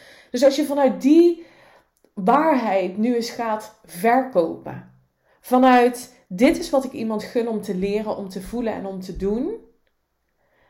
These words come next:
Dit is de impact die je kan maken met het aanbod wat ik heb, waar ik zelf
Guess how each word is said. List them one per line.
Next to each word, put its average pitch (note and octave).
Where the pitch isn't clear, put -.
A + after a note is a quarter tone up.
Dit B3
is D4+
de -
impact A3+
die F#3+
je F#3+
kan F#3
maken B3
met A3
het G3+
aanbod C#4
wat G#3+
ik G3
heb, G3
waar G3+
ik G3
zelf B3